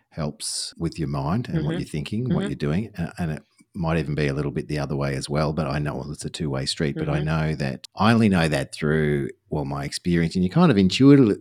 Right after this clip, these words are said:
Speaker 1: intuitively know it, but I know Anthony Robbins is big on that, using your phy-, physiology to
Speaker 2: Mm-hmm.
Speaker 1: put you in a state to be, um, to be great. So
Speaker 2: Mm-hmm.
Speaker 1: whether that's breathing, moving,
Speaker 2: Mm-hmm.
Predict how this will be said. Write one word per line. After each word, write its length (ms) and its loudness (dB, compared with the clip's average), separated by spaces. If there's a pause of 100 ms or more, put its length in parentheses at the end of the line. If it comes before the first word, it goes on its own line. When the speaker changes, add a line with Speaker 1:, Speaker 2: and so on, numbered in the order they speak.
(100)
Speaker 1:
intuitively 800 2
know 180 0
it, 100 -8
but 120 0
I 120 4
know 240 4
Anthony 460 0
Robbins 340 2
is 120 -6
big 200 -4
on 140 -8
that, 240 -10
using 320 -8
your 100 -20
phy-, 180 -10 (120)
physiology 680 -8
to 120 -6
Speaker 2:
Mm-hmm. 80 -12
Speaker 1:
put 180 -14
you 100 -10
in 80 -12
a 40 -16
state 440 -8 (220)
to 140 -10
be, 300 -10 (180)
um, 360 -10
to 120 -10
be 160 -8
great. 320 -6
So 260 -6
Speaker 2:
Mm-hmm. 320 -4
Speaker 1:
whether 200 0
that's 220 -4
breathing, 760 0
moving, 440 -2
Speaker 2:
Mm-hmm. 140 -2